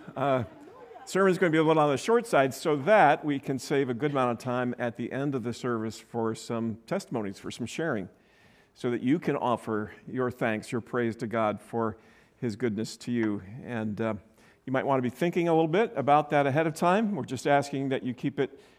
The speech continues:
short. We're not looking for life stories. We're looking for, you know, a few sentences of,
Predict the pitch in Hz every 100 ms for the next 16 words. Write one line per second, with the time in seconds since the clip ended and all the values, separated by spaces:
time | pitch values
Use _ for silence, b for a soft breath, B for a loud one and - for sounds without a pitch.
0 | _ - 135 143 196 120 120 139 120 143
1 | 123 127 117 143 - 151 135 160 196 117
2 | 120 123 117 127 123 127 117 123 135 120
3 | 143 147 - 135 139 131 151 165 160 104